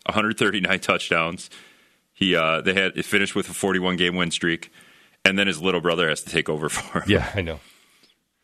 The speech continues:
Speaker 2: Yep. Yeah, no doubt. Yeah, no, it's, it's, it's, it is. It's a great story. I mean, there's something that's going on there, obviously, and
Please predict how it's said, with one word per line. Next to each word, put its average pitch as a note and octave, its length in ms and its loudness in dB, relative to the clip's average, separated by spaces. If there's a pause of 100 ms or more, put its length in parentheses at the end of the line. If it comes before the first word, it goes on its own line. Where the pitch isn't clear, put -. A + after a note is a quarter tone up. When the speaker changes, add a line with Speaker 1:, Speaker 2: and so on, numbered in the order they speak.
(380)
Speaker 2:
Yep. B2 240 4 (240)
Yeah, B2 100 6
no B2+ 120 8
doubt. A2+ 280 4 (200)
Yeah, B2 160 6
no, A#2+ 80 8
it's, B2 140 2
it's, C3 200 -2
it's, - 400 0
it C3+ 100 6
is. C3 220 0
It's - 80 -10
a G2+ 40 -2
great A2+ 220 6
story. F#2+ 380 4
I F2+ 40 2
mean, F2+ 300 2
there's F#2 160 0
something A2 300 2
that's F#2+ 160 2
going G#2+ 200 4
on G#2 200 4
there, G2+ 180 4
obviously, G2+ 480 2
and E2+ 200 -4